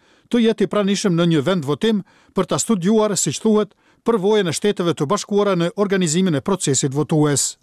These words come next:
Por shteti Oklahoma e ka hedhur poshtë këtë kërkesë,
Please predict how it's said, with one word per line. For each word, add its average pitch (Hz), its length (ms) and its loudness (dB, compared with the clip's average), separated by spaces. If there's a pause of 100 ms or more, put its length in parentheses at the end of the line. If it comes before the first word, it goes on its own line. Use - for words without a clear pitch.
(420)
Por 170 240 -2
shteti 185 320 0
Oklahoma 175 540 0
e 170 40 -2
ka 156 140 -2
hedhur 165 320 0
poshtë 185 320 0
këtë 160 160 -4
kërkesë, 190 400 -2